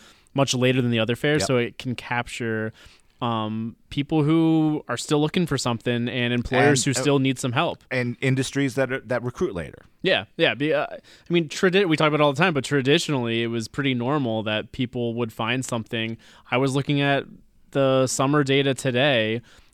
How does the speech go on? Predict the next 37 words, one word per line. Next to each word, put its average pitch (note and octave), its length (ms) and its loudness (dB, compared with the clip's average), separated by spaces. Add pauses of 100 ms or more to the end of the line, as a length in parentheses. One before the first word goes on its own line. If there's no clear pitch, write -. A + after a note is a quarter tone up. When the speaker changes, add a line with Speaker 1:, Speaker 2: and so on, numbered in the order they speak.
Speaker 1:
Just - 280 -2
there C#3+ 80 2
was, B2+ 160 -2
I - 80 -6
mean, C#3 140 2
this C#3+ 160 0
was C3 100 -2
a B2+ 40 0
little C3 220 2
bit A#2+ 120 0
older. B2 640 0
Again, A2+ 240 -4
a G#2+ 60 -4
plug A#2 340 -2
to G#2+ 200 -4
let A2 160 -2
us A#2 140 -4
know B2 60 0
what G#2+ 80 -2
you're G#2 100 -4
doing A2+ 180 0
over G2+ 160 -4
the G2+ 80 -10
summer G#2+ 240 -6
so A2+ 140 -6
we G#2+ 60 -4
have A2 160 -2
up-to-date G2+ 420 -4
data. A2 320 0 (260)
But C3+ 120 -6
from C3 120 -4
twenty D#3 240 2
nineteen, C3 680 -2 (540)
I C#3+ 40 -6
mean, C3+ 220 -4
a - 60 -20
pretty G3+ 340 -10